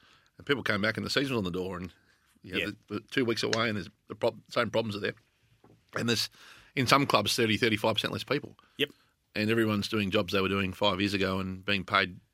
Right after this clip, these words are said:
Speaker 1: twenty percent less for it. So I feel for everybody. I, th-, I sense that the industry is starting to readjust itself a little and starting to rehire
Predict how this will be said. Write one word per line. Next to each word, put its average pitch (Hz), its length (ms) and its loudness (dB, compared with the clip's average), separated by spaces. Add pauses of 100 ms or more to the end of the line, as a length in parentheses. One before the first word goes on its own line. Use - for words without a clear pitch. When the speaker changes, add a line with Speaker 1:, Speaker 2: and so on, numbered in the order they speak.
(180)
Speaker 1:
twenty 117 220 0
percent 90 200 -2
less 110 100 -2
for - 140 -4
it. - 80 -6
So 127 160 4
I 160 100 6
feel 151 240 4
for 120 140 2
everybody. 107 420 2 (340)
I, - 40 -2
th-, - 260 -8
I - 60 2
sense - 460 4
that 185 120 0
the 123 300 4 (600)
industry 123 480 6
is 101 100 6
starting 120 420 4
to 104 120 2
readjust 104 760 0
itself - 340 -4 (120)
a 104 80 -6
little 101 520 -4
and 101 140 -6
starting 107 300 0
to 107 120 -2
rehire 95 540 2